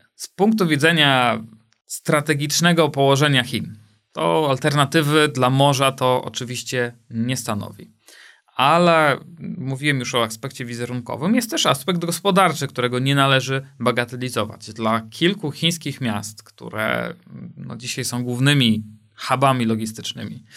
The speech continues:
w tym tra-, transporcie kolejowym, on pełni spore znaczenie. Miasta takie jak Chengdu,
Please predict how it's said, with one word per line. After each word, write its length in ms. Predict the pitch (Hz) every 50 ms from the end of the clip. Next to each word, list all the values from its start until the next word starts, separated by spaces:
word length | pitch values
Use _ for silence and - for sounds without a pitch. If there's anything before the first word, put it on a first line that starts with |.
| - - - _
w 80 | -
tym 140 | - - 110
tra-, 300 | 110 110 127 123 - 113
transporcie 520 | - - 123 117 113 110 135 127 - - 127
kolejowym, 440 | - 127 117 117 107 107 - 107 - -
on 160 | 180 185 185
pełni 500 | 190 131 110 104 110 123 143 165 - - - _ _ _ _ _ _
spore 480 | - - - - 101 104 107 110 110 110
znaczenie. 640 | 110 110 135 127 127 - 123 95 95 85 - - - -
Miasta 320 | - 113 113 110 110 117 113
takie 260 | 110 104 104 107 -
jak 200 | - - _ -
Chengdu, 540 | - 127 123 123 123 135 143 143 139 135